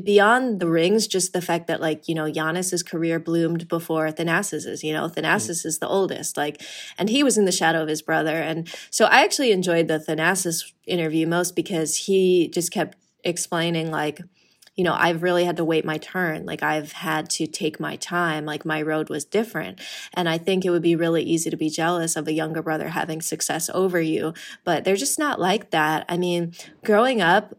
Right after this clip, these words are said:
Speaker 1: the, they told me that, like, they never had fights with each other because nobody ever got anything individual to them. So when you share everything and everything is communal, like, there's no,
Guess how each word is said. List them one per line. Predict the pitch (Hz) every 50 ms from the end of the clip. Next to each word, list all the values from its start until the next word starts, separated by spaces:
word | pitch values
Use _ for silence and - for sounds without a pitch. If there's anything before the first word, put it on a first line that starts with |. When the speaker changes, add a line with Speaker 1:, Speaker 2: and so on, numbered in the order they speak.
| _
Speaker 1:
the, | - 170 175 190 180 170 - -
they | 165 185 180 180
told | 180 180 185 185 185
me | 202 202 190
that, | 180 156 -
like, | 160 160 175
they | - 170
never | 175 175 170 170 202 202
had | 190 202 180 165
fights | - - 180 185 185 185 -
with | 170 165 165
each | 151 - - 160
other | 151 156 156 156 160 -
because | - 165 170 - 196 165 160 156 156 151 151 - - - - - - - -
nobody | 190 190 190 185 202 202 180
ever | 180 175 180 175
got | 165 180 165 170 165 - -
anything | 180 170 165 175 175 170 175 165 160
individual | - - 165 165 156 160 165 160 165 156 160 -
to | - 165 160
them. | - - - - - 185
So | - - - 180 165 160 160 156 151 - - _ _ -
when | 180 190 185 170
you | 165
share | 165 - - 196 190 185 151
everything | - 170 170 175 175 170 165 156 160
and | -
everything | - - 170 170 180 170 175 156 156
is | 151 -
communal, | - - 165 175 196 196 185 165 160 151 151
like, | 143 151 -
there's | - 156 160 165 170
no, | 170 160 156 156 156 156 156 160